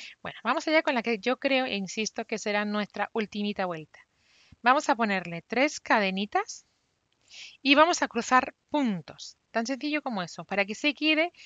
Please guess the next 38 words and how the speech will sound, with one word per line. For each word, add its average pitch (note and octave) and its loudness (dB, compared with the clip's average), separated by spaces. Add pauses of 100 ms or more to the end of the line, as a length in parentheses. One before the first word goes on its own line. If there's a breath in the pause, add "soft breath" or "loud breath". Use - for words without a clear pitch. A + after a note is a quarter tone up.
(180 loud breath)
puntos C#4+ -4
altos, A#3+ 0 (280 soft breath)
para A3+ -2
que A3 -4
se A#3+ -4
quede C#4 0
volátil, F#3 -2
¿vale? A3+ -4 (460)
Para G3+ -2
que G3 -8
se G#3+ -4
quede A#3+ 0
etéreo, F3+ -4
es F#3 -6
decir, F#3 -8 (340 loud breath)
al G#3 2
cruzar A#3+ 4
los D#4 0
puntos C4 -4
vamos G#3+ -4
a A3 -6
conseguir A3+ -6
darle G3+ -4
un G3 -8
poquito - -8
de F#3 -6
cuerpo F#3+ -4
al F3 -10
árbol, A#3 -6 (560 loud breath)
pero A#3 2
a - 2
la C#4 8
vez, B3 2
ay, F#3 -14 (1080)
a D#3+ -20
ver, D#3+ -20 (160)
perdón, F3 -16 (920)
ahí, D3 -12